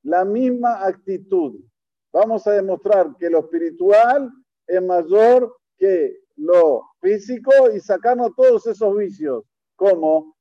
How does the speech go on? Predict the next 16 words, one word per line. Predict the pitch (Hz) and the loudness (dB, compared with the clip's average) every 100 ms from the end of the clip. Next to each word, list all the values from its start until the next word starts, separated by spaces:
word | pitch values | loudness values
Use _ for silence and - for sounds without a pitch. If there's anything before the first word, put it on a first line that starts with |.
| _ | _
Prendiendo | - 165 175 196 190 | -6 -6 -4 -4 -2
una | 190 180 | -2 0
vela | 190 196 185 180 180 180 180 _ _ | 2 2 4 2 2 -2 -6 _ _
en | 151 147 | -12 -10
Zehut | 151 165 160 190 - 180 - - _ - | -8 -8 -2 0 2 0 -2 -20 _ -4
de | 160 | -2
Abraham | 165 170 185 | 2 0 0
Avinu, | 180 180 185 160 120 _ _ _ _ _ - | -2 -2 -6 -6 -10 _ _ _ _ _ -8
prendiendo | 160 185 185 196 | -2 0 0 0
una | 190 190 | 2 2
vela | 190 196 196 185 | 4 4 6 4
en | 180 | 2
Zehut | 160 185 - 381 190 - | -4 -6 -2 2 2 2
de | 185 | -4
Isaac | - - - | -4 -10 -2
Avinu, | 381 392 190 160 107 | 2 4 2 0 -10